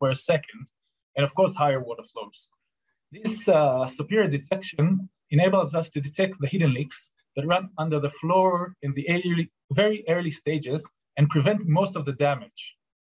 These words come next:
Using our A I algorithm, we can find abnormal water usage and flag it. When a system suspects there's a leak running, it automatically sends a, the relevant contacts an alert, allowing them to shut off the water by pressing, uh, the button. In Watrix, we have embedded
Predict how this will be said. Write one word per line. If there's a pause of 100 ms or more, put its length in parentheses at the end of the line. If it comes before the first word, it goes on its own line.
(640)
Using
our
A
I
algorithm,
we
can
find
abnormal
water
usage
and
flag
it. (640)
When
a
system
suspects
there's
a
leak
running,
it
automatically
sends
a, (100)
the
relevant
contacts
an
alert,
allowing
them
to
shut
off
the
water (420)
by
pressing,
uh,
the
button. (200)
In
Watrix,
we
have
embedded